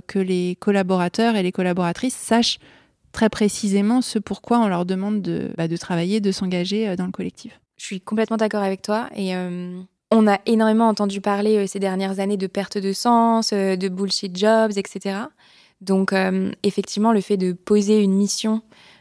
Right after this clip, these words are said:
Speaker 2: euh, et de savoir pourquoi, euh, on le fait au quotidien, ça amène une énergie, une innovation, une créativité qui est énorme dans les entreprises. Euh,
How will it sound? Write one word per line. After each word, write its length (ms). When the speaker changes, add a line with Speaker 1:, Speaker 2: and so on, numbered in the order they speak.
Speaker 2:
euh, 760
et 80
de 80
savoir 360
pourquoi, 420
euh, 560
on 100
le 140
fait 380
au 80
quotidien, 500
ça 180
amène 400
une 160
énergie, 480
une 140
innovation, 480
une 100
créativité 540
qui 80
est 80
énorme 320
dans 120
les 140
entreprises. 520
Euh, 420